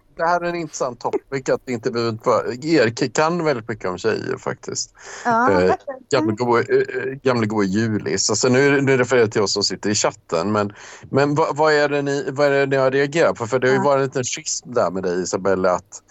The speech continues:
Speaker 1: Julis, han, han säger att du bara använder känslor. Du kan inte använda förnuft, i
Speaker 2: Nej,
Speaker 1: princip.
Speaker 2: precis.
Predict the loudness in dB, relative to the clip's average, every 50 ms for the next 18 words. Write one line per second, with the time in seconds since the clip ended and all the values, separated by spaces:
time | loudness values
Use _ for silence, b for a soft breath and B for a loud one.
0 | B B B B B 0 2 4 4 4 4 4 2 2 0 -2 -6 -6 -4 -2
1 | -2 -2 -2 -2 -2 -2 -2 -2 0 0 2 2 0 -2 -4 -6 -4 -2 -2 0
2 | 2 2 4 4 2 2 0 -2 -2 -2 -2 -4 -4 -2 -2 -2 -2 -2 -6 -8
3 | -4 -2 -2 -2 -2 -2 -2 0 0 0 0 0 0 0 -2 -2 -2 -4 -4 -4
4 | -6 -6 -8 -10 -10 -10 -12 -16 _ -20 -20 -20 _ b b b b _ -4 0
5 | 2 2 2 2 0 -2 -4 -6 -6 -8